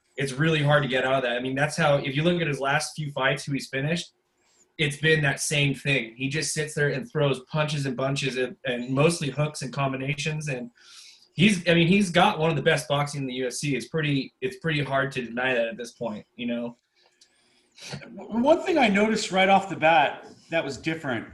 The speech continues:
Speaker 2: is Conor McGregor usually stands in a karate stance, a lot more
Speaker 1: Yeah.
Speaker 2: open, and
Speaker 1: Right.
Speaker 2: he's bouncing
Speaker 1: More
Speaker 2: around a lot. Yeah, he
Speaker 1: Yeah.
Speaker 2: mixing it up, throwing leg kicks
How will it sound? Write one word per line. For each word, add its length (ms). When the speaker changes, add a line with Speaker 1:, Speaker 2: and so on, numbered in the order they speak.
Speaker 2:
is 420
Conor 460
McGregor 320
usually 420
stands 400
in 80
a 40
karate 400
stance, 600
a 60
lot 180
more 100
Speaker 1:
Yeah. 140
Speaker 2:
open, 440
and 100
Speaker 1:
Right. 80
Speaker 2:
he's 120
bouncing 380
Speaker 1:
More 100
Speaker 2:
around 180
a 80
lot. 460
Yeah, 320
he 60
Speaker 1:
Yeah. 40
Speaker 2:
mixing 320
it 100
up, 240
throwing 360
leg 220
kicks 580